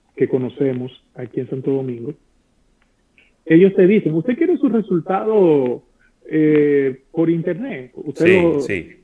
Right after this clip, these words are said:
Speaker 1: Y obviamente tú entras a esa página y ahí están todos los P D Fs de los analíticos que tú te has hecho. Pero esos P D F son P D F, no tienen una estructura que pueda ser manejable por un sistema.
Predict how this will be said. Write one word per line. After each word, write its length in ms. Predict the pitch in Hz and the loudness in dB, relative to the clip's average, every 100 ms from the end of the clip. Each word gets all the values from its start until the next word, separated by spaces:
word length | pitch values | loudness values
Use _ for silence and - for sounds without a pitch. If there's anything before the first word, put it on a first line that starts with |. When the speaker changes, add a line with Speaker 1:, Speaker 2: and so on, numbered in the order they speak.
| _ _ _ _ _ _ _ | _ _ _ _ _ _ _
Speaker 1:
Y 120 | 156 | 2
obviamente 520 | 170 185 165 165 180 143 | 4 4 2 0 -2 -2
tú 260 | 170 175 | 4 4
entras 360 | 185 196 180 156 - | 4 2 -2 -6 -10
a 120 | 135 | -8
esa 260 | 139 160 147 | -8 -8 -8
página 400 | 127 131 135 - | -10 -10 -14 -10
y 140 | - 147 | -4 0
ahí 240 | 139 151 | 2 4
están 520 | 165 165 165 160 156 | 2 0 -6 -6 -6
todos 320 | - 165 175 190 | -4 -2 0 0
los 140 | 185 - | -2 -4
P 200 | 175 175 | -4 -2
D 280 | 175 156 139 | -2 -2 -4
Fs 260 | 151 147 - | -6 -12 -12
de 180 | 135 139 | -6 -4
los 220 | 131 131 | -4 -8
analíticos 640 | 131 131 135 160 180 165 151 | -12 -8 -4 -4 -4 -6 -6
que 80 | 139 | -6
tú 140 | - | -8
te 100 | 123 | -12
has 80 | 120 - | -12 -8
hecho. 320 | 147 127 - _ _ _ _ - - - | -6 -6 -8 _ _ _ _ -20 -18 0
Pero 240 | 170 175 | 4 6
esos 260 | 190 240 220 | 6 4 0
P 160 | 240 | 4
D 220 | 214 190 156 | 4 6 4
F 300 | 147 147 - _ _ _ _ _ | 2 -2 -4 _ _ _ _ _
son 160 | 165 160 | -2 0
P 120 | 185 | 2
D 240 | 185 170 | 2 2
F, 260 | 185 139 123 - - | 0 -4 -8 -14 -10
no 240 | 147 170 | -6 0
tienen 240 | 196 196 | 2 2
una 140 | 196 190 | 2 0
estructura 800 | - 190 165 - - 208 208 196 | -2 -2 -4 -4 -6 -4 -4 -4
que 120 | 151 | -6
pueda 340 | 156 165 170 170 | -2 -2 -2 -4
ser 460 | 170 175 175 170 - _ _ _ 147 | 0 0 0 -4 -10 _ _ _ -10
manejable 680 | 151 147 135 151 175 170 | -8 -8 -8 -6 0 0
por 160 | 147 143 | 0 -4
un 140 | 151 | -4
sistema. 580 | - - - 165 143 107 | -10 -12 -6 -4 -4 -10